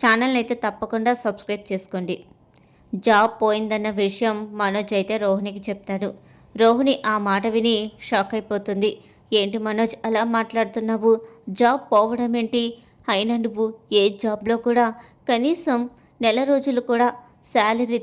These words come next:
తీసుకునే వరకు కూడా పని చేయలేకపోతున్నావు అంటే తప్పు నీదే, జాబ్ ఇచ్చినోళ్ళది కాదు. ఏదో ఒక జాబ్లో అడ్జస్ట్ అవుదామని నువ్వెందుకని అనుకోవు?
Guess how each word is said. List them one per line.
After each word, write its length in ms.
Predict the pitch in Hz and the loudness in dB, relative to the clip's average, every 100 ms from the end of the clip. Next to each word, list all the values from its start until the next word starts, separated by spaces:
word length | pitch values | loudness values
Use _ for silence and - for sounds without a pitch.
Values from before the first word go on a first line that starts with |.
| - | -2
తీసుకునే 440 | 247 254 285 247 233 | -4 -2 0 0 2
వరకు 220 | 240 233 | 0 -2
కూడా 400 | 226 247 247 233 - - | 0 0 0 -2 -6 -4
పని 200 | 196 214 | -2 -4
చేయలేకపోతున్నావు 1120 | 233 226 233 233 233 233 226 226 226 226 226 240 233 - _ 226 | -6 -2 0 -2 -4 -2 -2 -2 0 2 4 2 0 -10 _ 0
అంటే 220 | 226 262 233 240 - | 2 4 4 0 -2
తప్పు 240 | 202 196 247 | -2 0 0
నీదే, 400 | 233 233 233 233 - - - | 2 2 6 4 4 -10 -12
జాబ్ 360 | 190 220 226 233 - | 0 4 4 0 -6
ఇచ్చినోళ్ళది 600 | 220 240 247 240 233 233 | -6 -2 0 0 0 -2
కాదు. 560 | 247 226 226 208 247 - - _ - | -2 -2 0 2 0 0 -20 _ 0
ఏదో 280 | 214 220 233 226 | 2 4 2 0
ఒక 100 | 226 | -4
జాబ్లో 480 | - 226 220 233 226 - - - 233 | -2 -2 0 0 0 -2 -16 0 2
అడ్జస్ట్ 360 | 233 285 285 285 | 2 0 -2 -2
అవుదామని 600 | 247 240 247 247 233 233 - - | 0 2 2 2 0 -2 -6 -4
నువ్వెందుకని 680 | 226 214 202 202 247 247 240 - | -2 0 -2 -2 -2 0 0 -2
అనుకోవు? 560 | 220 233 254 233 247 220 | -4 -2 0 2 2 0